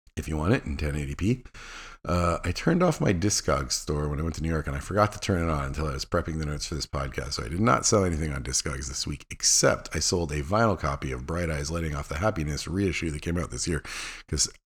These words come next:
either I accidentally bought it twice from Rough Trade, or Rough Trade accidentally shipped me the thing twice, so I had an extra one. I sold it for, like, two dollars less, so, you know,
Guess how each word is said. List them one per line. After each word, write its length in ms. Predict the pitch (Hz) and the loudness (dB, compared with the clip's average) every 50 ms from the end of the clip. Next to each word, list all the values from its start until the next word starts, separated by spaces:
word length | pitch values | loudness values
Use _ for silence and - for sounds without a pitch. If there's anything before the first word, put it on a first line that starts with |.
| _ - | _ 2
either 440 | 110 123 139 110 95 85 82 82 71 | 6 6 8 8 8 6 6 4 4
I 100 | 80 78 | 2 0
accidentally 600 | 73 - 87 87 82 98 95 87 80 71 73 69 | 0 0 0 0 2 2 2 2 2 0 -2 -2
bought 300 | 69 87 95 101 95 73 | 2 4 4 6 6 4
it 100 | - - | 0 -4
twice 380 | - - 73 67 67 71 - | -4 -2 -2 -2 0 -2 -2
from 240 | - - 69 69 69 | -2 -2 -2 0 0
Rough 160 | 71 69 71 | 0 -2 -2
Trade, 240 | - - 76 69 62 | -2 -2 -2 -2 -2
or 100 | 60 64 | -2 -2
Rough 220 | 71 82 76 - - | 0 0 0 0 -2
Trade 260 | - 76 69 69 50 | -2 -2 -2 -2 -2
accidentally 520 | 58 78 76 - - 73 60 - 55 60 | -2 -2 -2 -2 -4 -4 -4 -4 -6 -4
shipped 360 | - - - - - - - | -2 0 2 2 2 0 -2
me 380 | - 71 64 - 57 52 - - - _ _ - - - - - - _ _ | -4 -2 -2 -2 -4 -6 -8 -10 -16 _ _ -16 -16 -14 -14 -16 -18 _ _
the 80 | 73 - | -6 -4
thing 240 | - 80 64 62 62 | -2 -2 -2 -2 -4
twice, 500 | - - 67 58 57 52 - - - - - | -2 -2 -2 -2 0 0 0 -2 -2 -2 -4
so 400 | - - 73 67 69 67 - 50 | -2 -2 0 -2 -2 -4 -4 -4
I 140 | 55 67 76 | -2 -2 0
had 160 | 71 82 71 | 0 0 0
an 40 | 73 | 0
extra 260 | 71 67 - - 67 | -2 -2 -2 -2 -2
one. 120 | 69 67 58 | -2 -2 -2
I 80 | 64 | -4
sold 260 | - - - 76 71 | -4 -2 -2 -4 -4
it 60 | 53 - | -4 -6
for, 80 | - | -8
like, 140 | 60 - - | -8 -6 -6
two 160 | - - 85 | -4 -2 0
dollars 360 | 69 65 62 53 55 58 - | 0 0 0 -2 -2 -4 -4
less, 220 | 65 64 57 55 - | -6 -6 -6 -2 -2
so, 260 | - - - 50 50 60 | -2 -2 -4 -8 -8 -8
you 100 | 87 80 | -6 -6
know, 160 | 62 57 | -6 -6